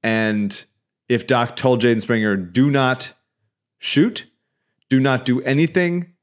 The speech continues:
aside from guard this guy the entire time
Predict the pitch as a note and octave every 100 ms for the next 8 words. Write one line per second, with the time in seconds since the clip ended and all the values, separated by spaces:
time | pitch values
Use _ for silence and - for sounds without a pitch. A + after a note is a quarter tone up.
0 | _ A#2 - A#2 A#2+ - A#2+ A2+ A2 G#2+
1 | _ G#2+ G#2+ B2 C3+ A2+ G#2 C#3+ - B2
2 | A2 G#2 G2+ A#2+ - _ _ _ _ _
3 | _ _ _ _ _ _ _ _ _ _
4 | G2+ G2+ A#2+ A#2+ A#2 A2 A2 G#2+ G2 E2
5 | G2